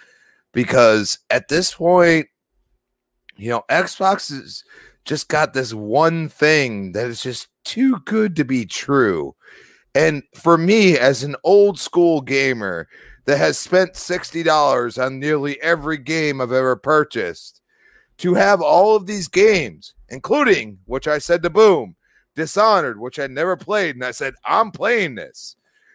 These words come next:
You know what I mean? I, I've never played this game 'cause I was, I was caught up in Fallouts and everything else, and these games came out, and, you know, you just, it, it, it falls to the wayside. And I'm just like, "This is a new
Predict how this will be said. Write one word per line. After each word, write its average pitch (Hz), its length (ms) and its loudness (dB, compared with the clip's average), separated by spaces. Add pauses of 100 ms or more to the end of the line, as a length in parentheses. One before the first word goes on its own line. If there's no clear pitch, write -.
(120)
You 175 120 -2
know 180 60 4
what 180 140 2
I 185 80 0
mean? 170 320 -6
I, 170 260 2
I've 165 240 0
never 175 460 0
played 202 420 0
this 160 200 -4
game 123 520 -4 (460)
'cause 139 160 -8
I 156 140 2
was, 175 260 0
I 143 80 2
was 143 120 -2
caught 147 280 -2
up 180 140 0
in 156 120 -10
Fallouts 147 840 2
and 131 120 -8
everything 151 360 -6
else, 135 520 -2 (320)
and 135 160 -6
these 143 160 -6
games 156 340 -6
came 151 360 -10
out, 147 400 0
and, 123 340 -6 (480)
you 151 160 -4
know, 139 320 2
you 135 160 -8
just, 139 420 -10
it, 135 200 -12
it, 127 480 -4
it 113 80 -20
falls 165 340 2
to 165 80 -6
the 139 140 0
wayside. 117 920 2 (800)
And 185 80 -2
I'm 185 140 0
just 147 180 -4
like, 156 300 0
"This 247 220 2
is 254 100 -6
a 180 140 2
new 170 480 -2